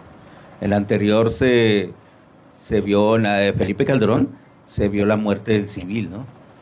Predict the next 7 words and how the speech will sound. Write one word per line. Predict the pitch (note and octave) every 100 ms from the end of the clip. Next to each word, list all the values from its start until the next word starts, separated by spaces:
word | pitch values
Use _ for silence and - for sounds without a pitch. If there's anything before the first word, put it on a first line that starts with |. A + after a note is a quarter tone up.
| - - - - - - - - -
Pero | G#2 G2+ G2 G2 F#2 D#2+ -
de | G#2
periodistas | G2 G2 F#2 A2 - C3+ - -
en | G#2 F#2+
esta | G#2 - A#2+
administración | A2+ G#2+ G2 F2 E2 F2
federal | A#2+ G2 G#2+